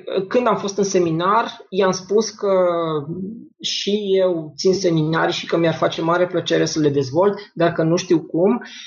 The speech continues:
Și el mi-a recomandat, după ce m-a întrebat la câți oameni vreau să ajung și cât de mare e viziunea mea, mi-a, mi-a spus că nu am nicio șansă să fac cu,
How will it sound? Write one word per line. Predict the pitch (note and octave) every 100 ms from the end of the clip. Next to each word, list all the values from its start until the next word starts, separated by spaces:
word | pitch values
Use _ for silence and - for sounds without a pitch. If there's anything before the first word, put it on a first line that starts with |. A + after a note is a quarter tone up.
| - -
Și | -
el | A3+
mi-a | A#3+
recomandat, | A3 G3+ G#3 F#3+ F3+ F3+ G#3+ A3 - G#3 F3
după | G3+ G3
ce | G3
m-a | G3
întrebat | F#3 F#3 F#3 F#3+ F3
la | E3 -
câți | G#3 G#3 G3
oameni | F#3 F#3
vreau | E3 F3
să | F3
ajung | E3 D#3 F#3
și | F3+ F#3
cât | F#3+
de | F#3+
mare | E3+ E3 E3
e |
viziunea | D3+ D3 D#3 E3
mea, | C#3 D3+ G#3+
mi-a, | G#3 G3 F#3
mi-a | F#3 F3+
spus | - G#3+ G#3+
că | - G3+ G3 F#3 F3 E3+ F3
nu | G3 G3+
am | F#3+
nicio | F#3+ F#3
șansă | E3 E3 E3 E3
să | - D#3
fac | E3 D#3+ D#3 _ -
cu, | E3 E3+ E3